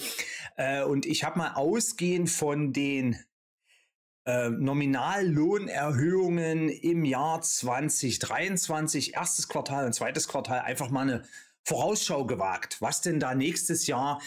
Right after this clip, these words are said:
zwanzig und vierundzwanzig los sein kann. Meine Damen und Herren,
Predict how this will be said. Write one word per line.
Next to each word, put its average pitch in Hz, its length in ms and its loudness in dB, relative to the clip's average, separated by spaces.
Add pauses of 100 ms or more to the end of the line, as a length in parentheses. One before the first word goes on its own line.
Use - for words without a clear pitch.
(160)
zwanzig 143 1000 -2
und 123 340 2
vierundzwanzig 139 760 0
los 156 280 2
sein 143 200 -2
kann. 107 220 -2
Meine 180 200 0
Damen 190 180 0
und 180 100 2
Herren, 185 180 0